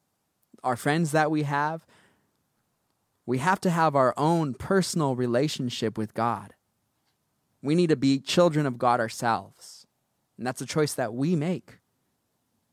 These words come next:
The Jews believed that they were saved on the basis of them simply being Jewish.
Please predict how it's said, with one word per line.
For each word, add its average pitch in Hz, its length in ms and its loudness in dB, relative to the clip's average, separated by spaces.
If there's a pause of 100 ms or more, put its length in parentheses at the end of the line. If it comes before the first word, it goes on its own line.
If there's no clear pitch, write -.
(3250)
The 143 80 2
Jews 165 320 4
believed 156 460 2
that 135 180 0
they 147 140 2
were 165 180 0
saved 160 680 -2
on 135 200 0
the 120 80 0
basis 156 720 -2
of 123 140 -6
them 147 300 0
simply 175 400 -4
being 156 300 -4
Jewish. 147 640 0